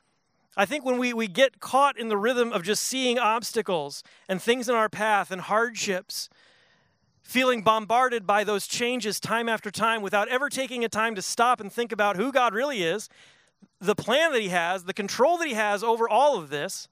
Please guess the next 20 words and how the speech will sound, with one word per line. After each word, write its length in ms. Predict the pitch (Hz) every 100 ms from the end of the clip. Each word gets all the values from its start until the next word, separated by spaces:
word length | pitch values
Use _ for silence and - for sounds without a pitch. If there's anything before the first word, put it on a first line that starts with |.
| _ _ _ _ _ _ _ _ _ -
when 140 | 202
we 120 | 254
don't 320 | 214 254 294 208
do 200 | 277 302
that, 300 | 160 151 - _ _ _ _ _ _ _ _ _ _ _ _ _ _ _ _ _
we 140 | - 247
will 100 | 254
continue 1000 | - 233 - - 294 294 196 170 220 214 _ _ _ _ _ _ _ _ -
to 100 | 202
look 240 | 214 208
back 460 | 175 208 160 - - _ _ _ _ _ _ _ _ _ -
and 160 | 190
wish 200 | 190 208
like 140 | 214 196
it 100 | 190
was 140 | 170
how 180 | 185 190
it 60 |
was 180 | 175 170
before 500 | 151 151 143 131 -